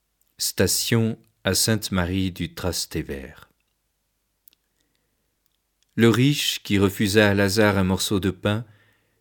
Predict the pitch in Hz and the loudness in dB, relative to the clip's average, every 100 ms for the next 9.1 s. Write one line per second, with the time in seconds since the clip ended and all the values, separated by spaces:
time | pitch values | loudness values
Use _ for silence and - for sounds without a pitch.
0 | - 113 104 - 113 101 104 87 95 - | -12 -10 -8 0 -2 0 0 0 0 -2
1 | - 98 90 82 92 87 - - - 73 | -6 -4 -4 -4 -6 -8 -10 -16 -12 -14
2 | - _ _ _ _ _ _ _ _ _ | -14 _ _ _ _ _ _ _ _ _
3 | _ _ _ _ _ _ _ _ _ _ | _ _ _ _ _ _ _ _ _ _
4 | _ _ _ _ _ _ _ _ _ _ | _ _ _ _ _ _ _ _ _ _
5 | _ _ _ _ _ _ _ _ _ _ | _ _ _ _ _ _ _ _ _ _
6 | _ _ _ _ _ _ 131 131 165 - | _ _ _ _ _ _ 4 6 6 6
7 | 135 135 135 131 147 120 123 - 127 123 | 4 8 6 6 4 4 4 2 2 4
8 | 107 104 107 - 95 - 90 80 - 73 | 4 4 4 2 -4 -2 -2 -2 -10 -16